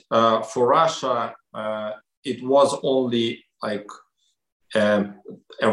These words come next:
reason. Yes, it's like they used, uh, all possible arguments, uh, to hide their real intentions.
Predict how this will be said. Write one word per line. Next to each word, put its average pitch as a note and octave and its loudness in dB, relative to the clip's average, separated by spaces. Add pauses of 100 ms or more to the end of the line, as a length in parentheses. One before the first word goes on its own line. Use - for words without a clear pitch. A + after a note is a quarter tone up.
reason. B2+ 4
Yes, G#2+ 2
it's - -10
like A2+ 4 (160)
they - 2
used, D3 6 (380)
uh, A2 6 (140)
all E3 6
possible B2 0
arguments, A2 -2 (280)
uh, G#2 -2 (100)
to A2+ 4 (180)
hide C#3 4
their A2+ 2
real A#2+ 0
intentions. - -8